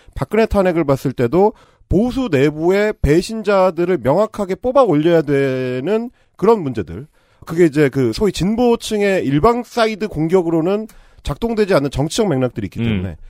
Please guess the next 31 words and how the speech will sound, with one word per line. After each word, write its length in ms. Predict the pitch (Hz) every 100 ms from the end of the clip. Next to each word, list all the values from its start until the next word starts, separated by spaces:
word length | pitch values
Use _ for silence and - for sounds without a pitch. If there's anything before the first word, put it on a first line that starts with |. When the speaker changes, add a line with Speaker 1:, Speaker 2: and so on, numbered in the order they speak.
| -
Speaker 1:
그걸 300 | - 165 226
고려했을 480 | 202 175 175 165 151
때는 400 | 123 143 196 226 - _ -
나쁘지 440 | 110 131 - 247 262
않은 600 | 143 147 143 139 220 247
결과, 380 | 123 85 73 - _ - - -
어, 180 | 87 85 - -
더 240 | 185 269
좋을 220 | 240 240
수 100 | 214
있었지만 580 | 160 131 - 127 196 330 -
나쁘지는 500 | 110 113 - 143 254
않은 160 | - 139
결과 320 | 123 104 113
정도로 380 | 104 120 135 214
저는 180 | 175 147 -
평가를 260 | 208 202 160
하고 140 | 143
싶고, 360 | 104 - 127 90 _ _ _ -
결과적으로는 680 | 170 214 262 247 226 247 277
다르지 280 | 139 147
않을 140 | 143 110
것이다. 220 | 101 -
왜냐면 320 | 135 160 165
이제 120 | 135 131
이번 280 | 139 220
소위 200 | 214 202
탄핵 360 | 180 185 165 110
내지는 340 | 107 107 135 127
이번 200 | 147 170
하야 400 | - 180 107 80